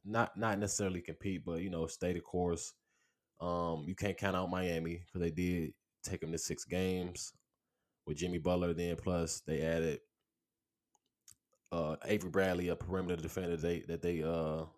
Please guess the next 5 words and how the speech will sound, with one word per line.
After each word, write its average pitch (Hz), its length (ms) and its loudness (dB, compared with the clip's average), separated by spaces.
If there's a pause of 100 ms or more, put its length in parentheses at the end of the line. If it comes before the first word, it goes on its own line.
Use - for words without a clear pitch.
(160)
that 78 100 -4
they 82 120 2
also 85 300 2
needed. 87 380 -2 (1000)
Um, 90 600 2